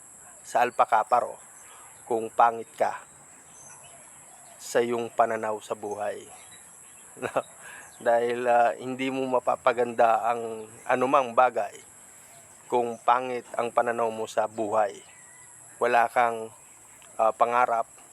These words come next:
wala kang vision para yung sa, sa sarili, para sa yung pamilya. At, syempre, makakasama mo dyan or ma-, ma-encourage mo or ma-influence mo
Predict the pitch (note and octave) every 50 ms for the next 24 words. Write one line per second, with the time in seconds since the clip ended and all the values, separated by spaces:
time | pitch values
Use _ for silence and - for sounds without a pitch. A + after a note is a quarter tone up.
0 | - - - - - - - B2 B2 A#2+ A#2 - - A#2+ A#2 A2+ A2+ A2 B2 A#2+
1 | A2 - - - A#2+ A2+ G#2+ - - - - A#2 A2 A2+ A2 A2 A2 G#2+ - -
2 | - - - - - - - A2+ G2+ F2+ - - - C#3 C3 C3 C#3+ D3 C3 C3+
3 | B2+ - B2 A2+ G#2+ A2+ - - A#2+ G#2+ G#2 A2 A2 A2+ A#2 A2+ A2+ A2+ A2 -
4 | - - - - - - - - - - A2 A2+ B2 C3 C3 A#2+ A#2 G#2 G#2+ -
5 | - - - - - - - - - - - - - - - - A2 G#2 - -
6 | - - - - - - - - - - - - C3+ B2+ B2 A2+ - - - G2
7 | - - - - - - - - - - - - - - - - - - - -
8 | - C3 C3 B2 C3 B2+ A#2 A#2+ - - B2+ B2 B2 B2 A#2+ A#2+ A#2 A2+ A#2 A2+
9 | G#2+ G#2+ G#2 A2 A2+ A2+ A2+ B2 B2+ B2 A#2 A2+ G#2+ - - - - - - -
10 | - - - - - - - - - - - - - - - - B2 A#2 A#2 A#2+
11 | C#3 D3 D3+ D3+ C3+ - C3+ B2 A#2+ B2 A#2 - - A#2+ A2 G#2+ G#2 G#2+ A2+ A#2
12 | A#2+ A#2+ B2 C#3 E3 E3 D#3 D3 C#3 - C#3 C3+ C3+ C3 A#2+ A2+ - - B2 A2+
13 | G#2 G#2